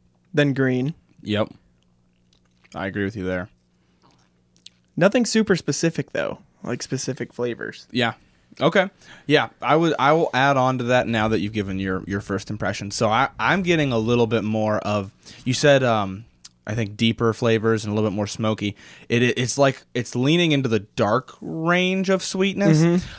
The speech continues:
Speaker 2: a little bit of a woodiness that's giving me, I actually am getting a little bit of a tannic note from it, like, um, the slightly bitter, woody
Speaker 1: Yeah.
Speaker 2: type of note.
Speaker 1: It was like that on the nose, too.
Speaker 2: Yeah.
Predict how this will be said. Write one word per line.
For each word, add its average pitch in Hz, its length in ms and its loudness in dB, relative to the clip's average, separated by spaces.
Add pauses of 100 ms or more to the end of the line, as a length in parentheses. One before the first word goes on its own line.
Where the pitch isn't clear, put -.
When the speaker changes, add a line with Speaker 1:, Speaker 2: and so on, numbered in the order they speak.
(100)
Speaker 2:
a 120 100 0
little 143 300 4
bit 147 140 4
of 123 100 2
a - 80 4
woodiness 120 760 0 (800)
that's 135 240 -2
giving 131 200 4
me, 127 200 0
I 113 240 0
actually 135 240 -4
am 120 40 -4
getting 117 180 0
a 107 40 -2
little 107 140 0
bit 104 100 0
of 98 60 -2
a - 40 -6
tannic 117 460 -6
note 143 220 -2
from 151 200 0
it, - 80 -4
like, 104 200 -4
um, 95 360 -4 (260)
the 120 100 -4
slightly 113 400 -2
bitter, 113 560 0
woody 120 380 0
Speaker 1:
Yeah. 139 400 4 (200)
Speaker 2:
type 135 220 -2
of 139 80 -2
note. 139 320 0 (260)
Speaker 1:
It 170 40 4
was 190 120 6
like 202 140 4
that 190 120 6
on 180 120 4
the 160 60 0
nose, 170 300 2
too. 131 320 2 (160)
Speaker 2:
Yeah. 127 360 2